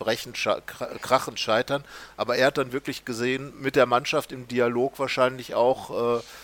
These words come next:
dass es so besser ist, sich von seinem Lieblingssystem zu entfernen. Das ist so das klassische Pressing-System, ganz einfach, äh, dieses vier Raute zwei.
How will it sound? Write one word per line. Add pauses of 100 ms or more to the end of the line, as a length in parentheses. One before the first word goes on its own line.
(120)
dass
es
so
besser
ist,
sich
von
seinem
Lieblingssystem
zu
entfernen. (480)
Das
ist
so
das
klassische
Pressing-System,
ganz
einfach,
äh,
dieses
vier
Raute
zwei.